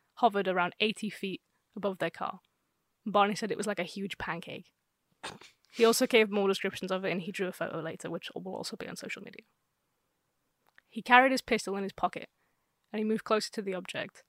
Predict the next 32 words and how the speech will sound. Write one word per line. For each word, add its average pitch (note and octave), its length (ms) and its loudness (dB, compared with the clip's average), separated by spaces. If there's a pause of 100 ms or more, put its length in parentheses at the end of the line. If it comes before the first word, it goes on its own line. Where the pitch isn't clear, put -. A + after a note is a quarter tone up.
(600)
He - 120 -6
looked A#3 200 2
up B3 100 0
at A#3 100 -2
the A3+ 80 -4
U A3 140 2
F G#3 160 0
O G3+ 100 0
through G#3+ 200 -2
the G3+ 80 0
binoculars F#3+ 640 -6
and G#3+ 120 -6
recalled G3+ 380 -2
seeing G3 220 -4
that F#3 160 -6
several A3 320 0
humanoid G3+ 480 -6
figures - 360 -6
were G3 80 -8
looking F#3+ 300 -6
back F#3 260 -4
at - 80 -12
him. F#3 220 -10 (2000)
He A3 80 -8
said A3 180 4
that G3+ 120 -16
they G#3+ 100 4
were G#3 80 6
wearing G#3 360 4
glossing A3+ 480 2
black A3 280 0
uniforms F#3+ 680 -6